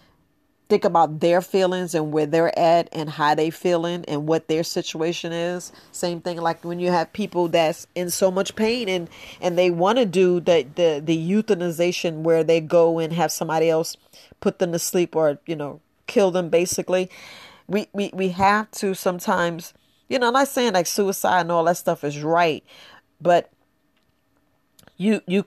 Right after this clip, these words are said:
you, it's like you exhausted all your, you know, your whatever you need to do. And I'm not saying this is, I know this is ki-, the sound is kinda cold, but if somebody is sick and they're tired and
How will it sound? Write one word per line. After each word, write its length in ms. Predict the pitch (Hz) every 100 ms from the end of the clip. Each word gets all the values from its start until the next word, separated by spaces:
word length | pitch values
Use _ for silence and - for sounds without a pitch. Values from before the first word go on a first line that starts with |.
| -
you, 140 | 175 -
it's 160 | 165
like 180 | 175 151
you 120 | 180
exhausted 540 | 165 165 175 175 - -
all 240 | 170 165
your, 480 | 165 160 151 147 147 _ _ _ _ _
you 120 | 165
know, 260 | 160 147 143
your 600 | 147 165 165 156 151 147
whatever 440 | 143 151 175 170
you 100 | 175
need 240 | 175 175 160
to 140 | 170
do. 320 | 151 214 208
And 120 | 175 226
I'm 120 | 240
not 180 | 226 214
saying 300 | 220 202 165
this 220 | 175 -
is, 540 | 156 - - - - -
I 120 | 202
know 200 | 208 196
this 240 | 180 180
is 160 | 160 -
ki-, 160 | - 135
the 100 | 151
sound 300 | 170 156 151
is 100 | -
kinda 280 | 156 143
cold, 580 | - - 170 165 160 180 - _ _ _ _ _ _ _
but 120 | 180
if 80 | 175
somebody 440 | - 247 254 220 185
is 100 | -
sick 540 | - - 165 - - _ _ _ _ _ _ _ _ _ _ _ _ -
and 140 | 165
they're 160 | 165 160
tired 760 | - - 165 165 170 170 165 - _ _ _ _
and 440 | - 160 147 117